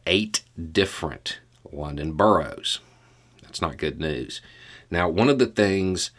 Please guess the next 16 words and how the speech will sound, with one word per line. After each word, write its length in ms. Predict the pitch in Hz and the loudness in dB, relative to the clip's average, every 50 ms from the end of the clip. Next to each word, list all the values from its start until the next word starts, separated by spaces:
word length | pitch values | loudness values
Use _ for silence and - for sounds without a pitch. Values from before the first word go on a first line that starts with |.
| - - - _ _ _ _ _ _ _ _ _ _ - | -20 -20 -20 _ _ _ _ _ _ _ _ _ _ 0
that 140 | 92 90 - | 2 2 4
has 220 | 98 95 - - | 2 0 0 0
come 320 | - - - 98 92 90 | -2 -2 0 0 0 0
up 420 | - - 95 92 80 76 - - - - - - - - - - - - _ - | 0 2 2 2 2 2 -4 -10 -16 -16 -16 -20 -20 -20 -20 -20 -20 -20 _ -6
in, 320 | 85 85 82 80 80 - | -4 -2 0 0 -2 -2
in 520 | - 80 82 82 80 78 76 76 73 73 - - _ _ _ _ - - | -4 -4 -4 -4 -4 -4 -4 -6 -6 -8 -12 -16 _ _ _ _ -20 -14
talking 380 | - - - 110 104 - 101 87 | -4 2 4 4 4 4 2 -2
about 240 | 80 80 71 71 - | 0 0 -2 -2 -4
this 300 | 60 62 - - - - - - - - - - - _ _ _ _ - _ - - | -6 -8 -8 -10 -12 -14 -16 -20 -20 -20 -20 -20 -20 _ _ _ _ -20 _ -10 -8
i-, 40 | |
is 360 | 85 85 - - 95 87 - - | -6 -6 -4 -4 -4 -4 -4 -4
people 320 | - 135 127 113 120 101 | -2 -2 0 0 0 0
saying, 380 | - - 107 98 98 90 - 87 | 0 0 0 0 0 -2 -2 -2
"Well, 280 | 98 98 98 - - - - - - - - - - | -2 -2 -2 -4 -6 -10 -18 -20 -20 -20 -20 -20 -20
you 160 | - 87 - | -18 -10 -4
know, 280 | - 92 87 92 90 | -2 -2 0 0 -2